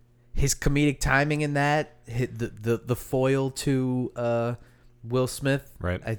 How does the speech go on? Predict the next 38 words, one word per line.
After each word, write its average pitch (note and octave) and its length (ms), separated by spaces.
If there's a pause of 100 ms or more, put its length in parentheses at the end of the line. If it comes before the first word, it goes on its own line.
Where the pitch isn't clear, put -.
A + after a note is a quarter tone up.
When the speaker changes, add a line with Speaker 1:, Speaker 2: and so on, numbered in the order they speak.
Speaker 1:
I G#2+ 140
just A2+ 240
think B2+ 180
that B2 300
the, G#2+ 120 (400)
I F#2+ 80
mean, G#2 120
I, C#3 300
I - 20
think - 240
it's, - 240
I A#2 120
think D#3 140
it's E3+ 160 (380)
genius B3+ 580
Speaker 2:
Mm-hmm. G#2 160
Speaker 1:
level, A3+ 420
like, G3 280
physical G3+ 480
comedy, G3 580
and, F3+ 160
like, C#3+ 300 (360)
I A#2 60
just D3+ 180
think A3+ 160
he's G#3+ 140
amazing F3 600
in D3 100
that B2+ 160
movie. B2 420 (380)
I B2 100
Speaker 2:
Yeah. B2+ 60
Speaker 1:
really D#3 200
do. C#3 280 (280)
When D#3+ 160
you F3 80
consider, F#3 760 (400)
like, A2+ 320